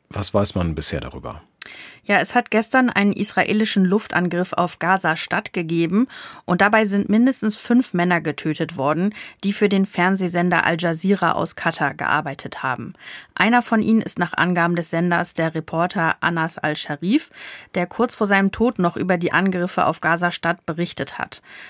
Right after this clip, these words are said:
Speaker 2: Al Jazeera geht davon aus, dass Al-Sharif gezielt getötet wurde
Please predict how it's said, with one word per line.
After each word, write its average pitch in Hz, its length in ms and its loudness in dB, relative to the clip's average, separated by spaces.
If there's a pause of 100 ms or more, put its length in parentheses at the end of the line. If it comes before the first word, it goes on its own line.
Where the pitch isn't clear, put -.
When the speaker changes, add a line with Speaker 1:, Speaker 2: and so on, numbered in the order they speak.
(200)
Speaker 2:
Al 180 180 2
Jazeera 185 460 2
geht 208 220 2
davon 190 240 0
aus, 170 260 2
dass 165 220 0
Al-Sharif 165 520 -2
gezielt 226 440 -4
getötet - 560 -6
wurde 156 340 -2